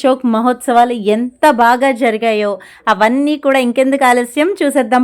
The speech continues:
పదండి. అలాగే ఇప్పటి వరకు మా ఛానల్ ఎవరైనా సబ్స్క్రైబ్ చేసుకోకపోతే ప్లీజ్ సబ్స్క్రైబ్ అవర్ ఛానల్. మీరు సబ్స్క్రైబ్ చేసి ఒక లైక్ ఇవ్వడం వల్ల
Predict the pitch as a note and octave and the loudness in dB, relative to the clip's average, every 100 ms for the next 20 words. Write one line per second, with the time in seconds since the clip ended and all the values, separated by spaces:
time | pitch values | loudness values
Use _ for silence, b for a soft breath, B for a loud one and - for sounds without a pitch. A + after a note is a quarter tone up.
0 | A#3+ G#3 G3+ F3 - B B A#3+ C4+ C#4 | 2 -2 -2 -6 -12 B B 0 0 -2
1 | D4+ C4 B3 B3 C4 B3+ B3+ A#3 A#3+ A3 | -4 0 -2 -2 -4 -2 0 0 0 0
2 | B3 C4+ A#3+ - B3 B3 B3 A3+ A#3 A3 | -4 -2 -2 0 -4 -2 -2 -2 -4 -2
3 | C#4+ E4+ C4 B3+ D4 A#3+ - A3 A3+ B3 | -4 -2 -4 -2 -2 -2 0 -2 0 -2
4 | B3 G3 F#3 E3 D#3+ B B A#3 A3+ A3+ | 0 -2 -2 -6 -12 B B -6 0 2
5 | G#3+ - C4 C4+ B3 B3+ C4 A#3 G#3 A3+ | 0 0 0 2 0 2 0 2 0 0
6 | C4 A#3 A#3 A3+ A3 G#3+ | -2 0 0 2 0 2